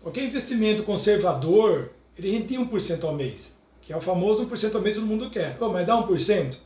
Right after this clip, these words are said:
Essa, essa frase a gente escuta muito. Então, o investidor, ele não precisava muito se preocupar com os investimentos dele, porque por pior que fosse o investimento dele, ele tava ganhando perto de um por cento,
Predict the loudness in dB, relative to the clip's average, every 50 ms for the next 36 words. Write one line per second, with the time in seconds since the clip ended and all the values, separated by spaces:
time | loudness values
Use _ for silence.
0 | -20 -16 -14 -12 -12 -14 -16 -20 -20 -20 -20 -20 _ -6 0 2 4 4 4 4
1 | 2 0 -2 -2 0 4 4 4 4 4 0 -2 -4 -6 -8 -6 -6 -4 -2 -2
2 | -2 -2 -2 -4 -8 -12 -16 -20 -20 -20 _ _ -20 -20 -20 -20 -20 _ -20 -20
3 | -20 -20 -20 -20 -20 -20 -18 -10 -8 -8 -4 0 0 2 2 4 4 4 4 2
4 | 0 -2 -2 -2 4 4 6 6 6 2 0 0 0 -2 0 0 2 4 4 4
5 | 4 2 2 2 4 4 4 4 2 0 -2 -4 -6 -8 -8 -12 -16 _ _ _
6 | _ _ _ -20 -20 -20 _ _ _ _ -10 -10 -8 -2 -2 -2 -2 0 -4 -4
7 | -2 -2 -2 -2 -2 -2 -2 2 2 2 2 2 -2 -4 -4 -4 -4 -6 -6 -4
8 | -2 -2 -2 -4 -6 -10 -14 -20 _ _ -14 -14 -10 -10 -8 -6 -6 -6 -4 -4
9 | -2 -2 -2 -2 -2 -6 -2 2 2 4 4 4 2 0 -2 -2 -2 -2 -2 -2
10 | -4 0 2 4 4 4 2 0 -2 -4 -2 -2 0 0 0 0 0 0 0 -2
11 | -2 -2 -2 -4 -4 -2 -4 -4 -2 0 0 0 -2 -4 -8